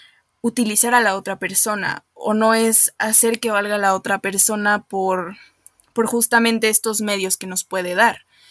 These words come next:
¿no? Es, es como, no, el, el amigo es el amigo y, y ahí va a estar.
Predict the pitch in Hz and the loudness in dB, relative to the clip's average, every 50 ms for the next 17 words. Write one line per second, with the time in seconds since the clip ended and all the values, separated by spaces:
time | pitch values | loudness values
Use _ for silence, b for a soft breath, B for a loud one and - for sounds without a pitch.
0 | b b b b b b _ - 202 190 180 220 269 277 214 - 196 202 208 196 | b b b b b b _ -10 -8 -6 -2 0 0 0 0 0 -2 -2 2 2
1 | - - - - - - _ _ _ _ _ 214 - - 226 220 208 202 190 190 | 2 4 4 2 0 -4 _ _ _ _ _ -10 -8 -6 -6 -6 -6 -6 -6 -2
2 | 196 226 294 339 330 254 - - 180 175 - - 202 202 190 185 190 214 262 320 | 2 4 6 6 6 4 2 0 -4 -6 -6 -4 -4 -4 -2 -2 0 0 0 0
3 | 370 359 294 277 330 294 220 185 185 202 240 285 277 233 165 - - _ _ _ | 0 2 2 2 2 2 -2 -6 -4 -2 -2 -2 -2 -2 -4 -6 -10 _ _ _
4 | _ _ _ - 196 190 190 185 170 - - 185 175 185 214 233 240 240 226 - | _ _ _ -10 -8 -8 -6 -8 -8 -6 -4 -2 -2 0 0 0 0 0 0 0
5 | - 226 208 175 - - | 0 0 -4 -4 -6 -10